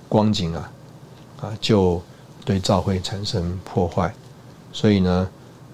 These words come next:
保罗在那里说：“你们的这个顺从啊，传于众人，但是希望他们在善上面要智慧，在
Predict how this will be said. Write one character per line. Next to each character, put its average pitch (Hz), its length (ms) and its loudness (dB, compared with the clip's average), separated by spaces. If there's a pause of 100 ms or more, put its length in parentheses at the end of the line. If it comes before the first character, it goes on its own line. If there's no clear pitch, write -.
(180)
保 87 160 -2
罗 90 100 0
在 98 120 2
那 95 120 2
里 85 140 -2
说 98 460 2
：“你 92 80 -2
们 90 140 0
的 92 120 2
这 95 120 -2
个 92 120 0
顺 110 320 2
从 95 380 0 (140)
啊， 98 180 -6
传 95 240 0
于 92 160 2
众 95 300 2
人， 85 280 0 (380)
但 98 100 0
是 98 120 2
希 - 180 0
望 95 160 2
他 92 100 0
们 95 140 0
在 92 160 2
善 98 380 0
上 98 200 0
面 95 140 2
要 90 200 2
智 101 280 0
慧， 90 260 0 (520)
在 95 220 0